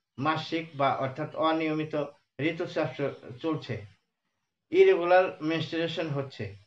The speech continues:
ইরেগুলার পিরিয়ড হচ্ছে, তার জন্য হোমিওপ্যাথিতে আমি চারটি ওষুধ নিয়ে আলোচনা করব। যদি আপনার এই চারটি ওষুধ জানা থাকে, তাহলে সেই চারটি ওষুধ খেয়ে কিন্তু আপনারা আপনার এই রেগুলার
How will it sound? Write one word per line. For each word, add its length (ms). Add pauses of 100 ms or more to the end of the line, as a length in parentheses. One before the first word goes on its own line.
(140)
ইরেগুলার 560
পিরিয়ড 280
হচ্ছে, 320 (580)
তার 200
জন্য 220
হোমিওপ্যাথিতে 760 (640)
আমি 180 (100)
চারটি 380
ওষুধ 360
নিয়ে 180
আলোচনা 320
করব। 240 (520)
যদি 260
আপনার 360 (680)
এই 180
চারটি 440 (640)
ওষুধ 380 (400)
জানা 260
থাকে, 320 (400)
তাহলে 280
সেই 340
চারটি 340 (140)
ওষুধ 320 (120)
খেয়ে 280
কিন্তু 240 (520)
আপনারা 400 (440)
আপনার 340 (100)
এই 220
রেগুলার 400